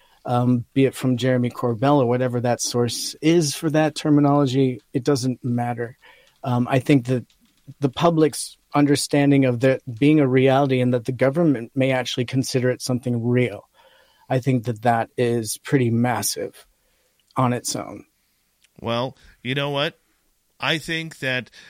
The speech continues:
Speaker 2: the big thing that we're gonna see here is I think we're gonna have a lot of people jumping off the U-, U A P bandwagon and back on the U A F, U F O bandwagon. You know what? We need
Speaker 1: Yes,
Speaker 2: to,
Speaker 1: indeed.
Speaker 2: I think twenty twenty-three shows the public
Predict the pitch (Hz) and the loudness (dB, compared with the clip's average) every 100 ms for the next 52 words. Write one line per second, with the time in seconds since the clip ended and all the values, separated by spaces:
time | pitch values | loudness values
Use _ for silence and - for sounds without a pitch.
0 | - _ 127 117 151 147 160 151 123 127 | -20 _ -10 -6 -6 -6 -8 -8 -8 -8
1 | 131 131 - 135 131 120 127 127 110 113 | -8 -6 -4 -4 -8 -8 -6 -6 -8 -10
2 | 120 113 117 113 117 107 - - - 123 | -10 -12 -12 -10 -10 -12 -16 -20 -10 -8
3 | 117 110 127 139 123 120 110 127 127 120 | -6 -6 -8 -10 -12 -12 -10 -10 -10 -14
4 | 107 - 131 139 143 123 123 131 113 131 | -14 -8 -8 -8 -10 -8 -8 -10 -12 -10
5 | 131 135 - - 139 127 127 135 120 131 | -6 -6 -6 -10 -10 -6 -6 -8 -8 -8
6 | 127 139 104 113 120 117 123 117 104 95 | -8 -8 -8 -6 -6 -6 -10 -10 -12 -12
7 | 120 120 113 - - _ - _ - 127 | -10 -8 -10 -12 -20 _ -20 _ -10 -4
8 | 131 120 135 131 139 139 _ _ 117 139 | -4 -4 -6 -6 -6 -8 _ _ -8 -6
9 | 143 135 143 143 160 156 - - 131 156 | -6 -6 -6 -6 -8 -12 -20 -12 -6 -4
10 | 151 - 151 139 135 - 135 127 151 139 | -4 -6 0 4 4 4 2 4 6 4
11 | 117 120 160 185 175 151 151 160 143 160 | 2 -2 -2 -2 -6 -8 -10 -10 -10 -10
12 | 143 - 135 147 135 143 127 123 113 127 | -10 -10 -10 -8 -4 -4 -6 -10 -10 -10
13 | 135 147 160 | -8 -8 -10